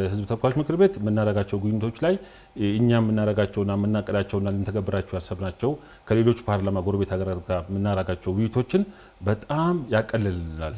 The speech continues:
ግልጽም ስለሆነ ማለት ነው። እንደዛው፣ እ፣ ሌሎች፣ እ፣ ዲፕሎማሲ ላይ የሚሳተፉ የኛ አካላትም ይሄ መደራደር ጥሩ ስለሆነ፣ ግልጽም ስለሆነ ይጋብዛል። የጎረቤት ሀገራትን ዲፕሎማሲ ውስጥ እንዲሳተፉና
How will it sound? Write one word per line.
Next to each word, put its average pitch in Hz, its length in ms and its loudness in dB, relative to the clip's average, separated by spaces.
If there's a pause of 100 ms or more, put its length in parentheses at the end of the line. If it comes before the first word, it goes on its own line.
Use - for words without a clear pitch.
(360)
ግልጽም 113 440 2
ስለሆነ 90 360 -4
ማለት 82 300 -6
ነው። 85 120 -10
እንደዛው፣ 98 360 2 (520)
እ፣ 101 100 0 (260)
ሌሎች፣ 110 340 2 (140)
እ፣ 98 160 0 (200)
ዲፕሎማሲ 95 440 -4
ላይ 95 160 -2
የሚሳተፉ 92 580 -6 (140)
የኛ 90 260 -4
አካላትም 101 540 -2 (440)
ይሄ 107 240 2
መደራደር 90 500 0
ጥሩ - 220 -8
ስለሆነ፣ 98 380 0 (260)
ግልጽም 131 400 2
ስለሆነ 95 360 -2 (560)
ይጋብዛል። 107 720 2 (180)
የጎረቤት 113 420 4
ሀገራትን 101 460 0 (600)
ዲፕሎማሲ 113 580 2
ውስጥ 104 180 -2
እንዲሳተፉና 95 720 -4